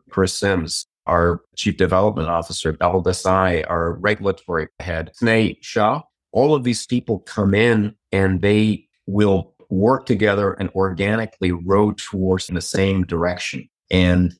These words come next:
if you can make that, and if you can show people that you can execute, it takes time, right? It's not something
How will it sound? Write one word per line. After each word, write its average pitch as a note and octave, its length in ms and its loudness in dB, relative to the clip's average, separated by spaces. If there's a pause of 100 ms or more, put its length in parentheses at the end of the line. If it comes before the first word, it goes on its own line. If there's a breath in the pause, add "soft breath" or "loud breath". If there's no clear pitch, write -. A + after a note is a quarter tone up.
(140)
if G#2 180 0
you C3+ 100 4
can G#2+ 300 2
make B2 300 2
that, G#2 280 -2 (160)
and F#2+ 160 0
if F#2 220 -2
you A2 80 -6
can G#2 280 0 (180)
show G#2+ 380 2
people F#2 380 0
that E2 200 0
you G#2 80 2
can F2+ 240 -2
execute, - 640 -6 (140)
it G2 160 -2
takes - 420 -4
time, F2 540 0 (160)
right? E2+ 360 2 (360)
It's G#2 180 -2
not A2+ 240 2
something F2+ 280 -2